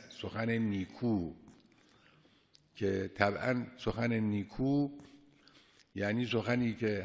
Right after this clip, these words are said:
هم با موازین شرع منطبق است، اسم خدا و پیغمبر و قیامت و دنیا و حدیث و زندگی، عرض کنم که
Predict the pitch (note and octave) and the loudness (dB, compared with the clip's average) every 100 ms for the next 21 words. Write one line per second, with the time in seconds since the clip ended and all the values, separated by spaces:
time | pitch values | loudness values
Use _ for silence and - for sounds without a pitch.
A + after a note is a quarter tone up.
0 | F2 A#2 A#2 A2 G#2 G2+ G#2 F#2+ A#2+ A#2 | -4 -4 0 0 0 0 -2 -2 0 0
1 | - A#2+ C3 C3 - - - - - - | -2 0 0 0 -6 -14 -20 -20 -20 -20
2 | _ - G#2 B2+ A#2+ B2 B2+ B2+ B2+ B2+ | _ -6 0 0 0 -2 -2 -2 -2 -4
3 | - - - _ _ _ _ _ _ _ | -8 -12 -20 _ _ _ _ _ _ _
4 | _ _ _ _ - - - D3 C#3+ - | _ _ _ _ -10 -8 -4 0 -2 -2
5 | - A#2 B2+ C3 B2+ A2+ A#2 G#2 G#2+ G#2+ | -6 2 4 4 2 2 0 0 -2 0
6 | B2 B2 G#2 A2 G#2 G#2 B2+ B2+ A2 G#2 | 0 0 -2 -2 -2 0 0 -2 -4 -2
7 | G#2 A#2 B2 A#2+ G#2+ F#2+ G#2 A#2+ C3 A#2+ | -4 0 0 0 -2 -6 -8 -8 -6 -4
8 | A2+ G2 - - - _ _ - G#2 A#2 | -4 -6 -12 -20 -20 _ _ -14 0 0
9 | A2 A2+ A2 B2+ B2 B2 - - _ _ | 2 -2 0 0 2 0 -6 -20 _ _
10 | _ _ _ - G#2 G2+ A2 G#2+ G#2 A2 | _ _ _ -2 -2 -2 -4 -2 -4 -2
11 | G#2 G2+ | -2 -4